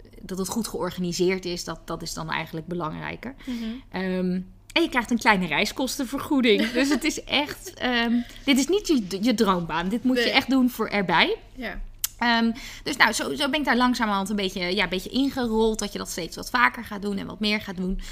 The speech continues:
Speaker 1: uiteindelijk dan, eh, eh, tot en met Z Z Licht. Ehm, nou, wat ik al aangaf, hè, ik begon dus eerst gewoon met een keer op een paard van een ander rijden. Een keer een ander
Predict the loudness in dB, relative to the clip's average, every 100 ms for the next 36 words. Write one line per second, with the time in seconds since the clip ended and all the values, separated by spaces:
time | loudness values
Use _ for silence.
0 | -12 -10 -10 -2 0 0 -4 -6 -6 -6
1 | -10 -12 -14 -14 -14 -12 -12 -10 -8 -8
2 | -8 -10 -12 -14 -10 -10 -10 -18 -20 -20
3 | -20 -20 -10 -6 -4 -2 0 0 0 2
4 | 0 -2 -2 4 4 4 -2 -2 -2 -4
5 | -8 -12 -6 -2 2 2 2 0 0 -2
6 | -4 -2 -4 -6 -4 -6 -6 -10 -8 -6
7 | 2 4 4 2 -2 0 0 0 2 2
8 | 2 2 -2 -4 -8 -6 -6 -4 -4 -4
9 | -4 -8